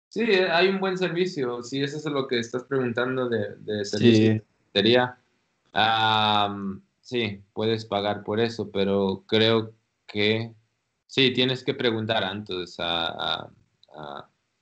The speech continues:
Speaker 1: servicios de, am, D H L, creo que es el mejor, ¿no? Y
Speaker 2: Ah, sí, eh, D H L, es eso.
Speaker 1: Ajá,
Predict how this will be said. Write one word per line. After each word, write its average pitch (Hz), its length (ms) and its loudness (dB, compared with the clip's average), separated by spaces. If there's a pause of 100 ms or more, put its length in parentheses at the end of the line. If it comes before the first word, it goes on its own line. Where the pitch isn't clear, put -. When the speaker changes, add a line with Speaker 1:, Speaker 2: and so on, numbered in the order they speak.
(160)
Speaker 1:
servicios 123 560 2
de, 101 800 4
am, 92 380 -8
D 113 180 2
H 123 480 2
L, 156 240 0
creo 123 300 0
que 120 120 0
es 117 120 -8
el 107 140 -4
mejor, 101 440 -6
¿no? 107 320 -10
Y 87 380 -12
Speaker 2:
Ah, 135 520 8
sí, 120 320 6
eh, 110 200 4
D 123 360 4
H 123 180 2
L, 156 240 2 (260)
es 117 140 -6
eso. 104 220 -4
Speaker 1:
Ajá, 101 280 -10